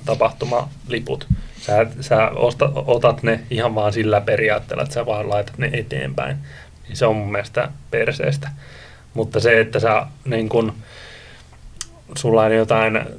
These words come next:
tavaraa, ostat jonkun tavaran nopeasti ja sit myyt sitä eteenpäin, niin mulla ei tavallaan mitään ongelmaa sen kanssa.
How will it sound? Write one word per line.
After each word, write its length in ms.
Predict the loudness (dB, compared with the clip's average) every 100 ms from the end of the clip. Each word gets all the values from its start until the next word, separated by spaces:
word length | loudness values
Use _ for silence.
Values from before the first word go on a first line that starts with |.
| 2
tavaraa, 680 | 4 6 6 6 6 4 0
ostat 380 | 0 0 -4 -2
jonkun 300 | 0 2 4
tavaran 460 | 6 6 6 4
nopeasti 540 | 2 2 4 2 0 -2
ja 60 |
sit 180 | -2 -4
myyt 240 | -2 -2 0
sitä 300 | 2 2 2
eteenpäin, 580 | 2 2 4 2 -2 -4
niin 200 | -6 -10 -14 -20 -20 -20 -20 -20 -16 -10 -2
mulla 200 | 4 4
ei 60 |
tavallaan 340 | 4 4 4 4
mitään 400 | 0 0 0 0
ongelmaa 520 | -2 -2 -2 -2 -4
sen 280 | -4 -6 -4
kanssa. 380 | -4 -4 -4